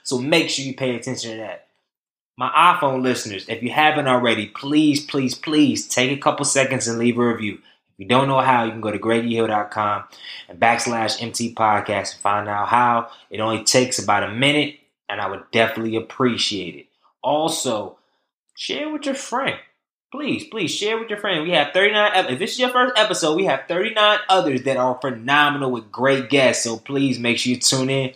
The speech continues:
If you're listening via SoundCloud or Stitcher, leave us a rating or whatnot. SoundCloud, follow us so you can be updated on the next podcast, all right? And then what else, what else, what else? Oh, my last thing, my last thing.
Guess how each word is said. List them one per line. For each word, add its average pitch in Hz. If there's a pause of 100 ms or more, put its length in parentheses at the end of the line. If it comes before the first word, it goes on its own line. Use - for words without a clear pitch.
(160)
If 90
you're 117
listening 135
via 123
SoundCloud 139
or -
Stitcher, 170
leave 143
us 135
a 135
rating 139
or 139
whatnot. 135
SoundCloud, 156 (280)
follow 233
us 175
so 180
you 190
can 214
be 220
updated 220
on 214
the 214
next 214
podcast, 208
all 151
right? 190 (440)
And 175
then 180
what 180
else, 156
what 151
else, 147
what 143
else? 127
Oh, 147
my 117
last 127
thing, 113
my 110
last 127
thing. 123